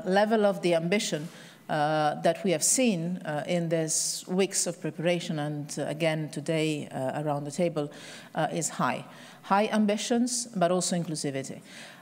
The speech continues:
And I would like to stress one point that maybe can, uh, uh, be the natural opening for the,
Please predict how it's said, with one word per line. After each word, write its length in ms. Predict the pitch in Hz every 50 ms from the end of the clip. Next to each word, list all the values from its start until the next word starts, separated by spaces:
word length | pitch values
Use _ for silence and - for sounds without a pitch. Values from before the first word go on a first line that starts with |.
| - - -
And 160 | 185 180 185
I 60 | 190
would 120 | 196 190 185
like 200 | 202 226 240 -
to 80 | 269 233
stress 420 | - - 214 196 185 185 - -
one 180 | 208 196 190 185
point 460 | - - 202 190 185 185 175 185 -
that 180 | - 165 -
maybe 300 | 170 170 175 175 170 175
can, 340 | 170 - 190 165 165 165 165
uh, 160 | 160 160 156 160 - - -
uh, 380 | 160 147 147 151 151 147 147 151 156
be 140 | 160 190 180
the 140 | 165 156 160
natural 420 | 165 165 170 - - - 180 160
opening 400 | 156 170 151 - 165 147 156 151
for 220 | 151 - - 151 147
the, 240 | 147 151 151 151